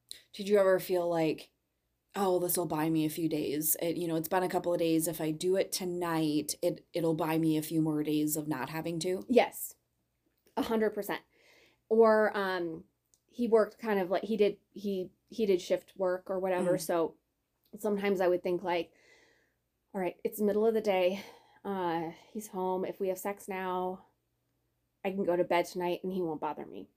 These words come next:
Speaker 1: Mm. Was that a pretty regular occurrence, would you say,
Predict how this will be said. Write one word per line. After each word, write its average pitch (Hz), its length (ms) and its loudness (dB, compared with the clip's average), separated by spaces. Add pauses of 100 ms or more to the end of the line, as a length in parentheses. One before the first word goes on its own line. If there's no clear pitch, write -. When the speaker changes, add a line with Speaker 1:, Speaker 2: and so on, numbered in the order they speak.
(240)
Speaker 1:
Mm. 170 280 -12 (1600)
Was 185 120 -4
that 170 160 -4
a - 20 -8
pretty 165 260 -6
regular 156 500 -4
occurrence, 151 680 -8
would 165 160 -14
you 175 80 -10
say, 175 420 -8